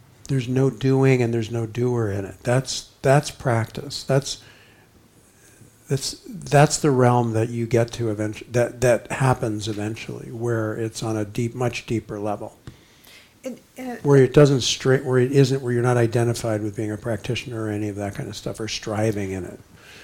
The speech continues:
Speaker 1: It's very different.
Speaker 2: And that's, that's where I feel I'm moving towards
Speaker 1: Yeah,
Speaker 2: or
Speaker 1: and so
Speaker 2: in
Speaker 1: it
Speaker 2: and
Speaker 1: could take, it, there could be a, a, it could be a period of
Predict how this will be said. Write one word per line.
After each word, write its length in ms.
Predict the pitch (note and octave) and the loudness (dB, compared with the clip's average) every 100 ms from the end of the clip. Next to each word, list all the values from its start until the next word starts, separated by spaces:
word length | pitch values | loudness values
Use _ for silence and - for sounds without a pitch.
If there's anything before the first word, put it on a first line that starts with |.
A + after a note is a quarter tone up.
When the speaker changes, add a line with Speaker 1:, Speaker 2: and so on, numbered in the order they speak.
| - - - | -20 -20 -8
Speaker 1:
It's 80 | |
very 200 | C3 A#2 | 0 0
different. 320 | A2+ G2+ - - _ - _ | 0 -6 -12 -20 _ -20 _
Speaker 2:
And 140 | B3 B3+ | -10 -8
that's, 220 | C#4 - - - | -8 -10 -14 -10
that's 340 | A#3+ A#3+ - | -8 -10 -10
where 100 | B3+ | -8
I 120 | A#3 | -8
feel 240 | A#3 A#3+ A3+ | -8 -10 -8
I'm 260 | G#3 G3+ _ _ _ _ _ _ _ _ - | -10 -12 _ _ _ _ _ _ _ _ -8
moving 400 | A3 B3 A3 F#3+ - - - | -6 -4 -6 -10 -16 -20 -8
towards 200 | A3+ D#3 | 2 6
Speaker 1:
Yeah, 180 | D3 - | 6 6
Speaker 2:
or 40 | |
Speaker 1:
and 160 | C#3+ C#3+ | 2 4
so 200 | D#3 C#3+ | 4 4
Speaker 2:
in 20 | |
Speaker 1:
it 60 | C#3 | 4
Speaker 2:
and 80 | - | 4
Speaker 1:
could 200 | F3+ F3+ | 2 6
take, 240 | E3 D#3+ | 4 4
it, 200 | F#3+ C3+ | 0 2
there 100 | C#3 | 2
could 300 | C3 D#3+ B2+ | 2 0 0
be 120 | C3+ | 2
a, 80 | A#2 A#2 - - | 0 -2 -14 -6
a, 200 | C3+ A#2 A#2+ - - - - | -2 0 -2 -14 -20 -6 0
it 100 | C#3 | 2
could 160 | D#3 | 4
be 100 | D3 | 6
a 60 | C3 | 4
period 580 | - - C#3+ C#3 C3 A#2+ | 4 4 8 10 10 10
of 440 | A2+ A2 G#2+ - | 6 2 -2 -8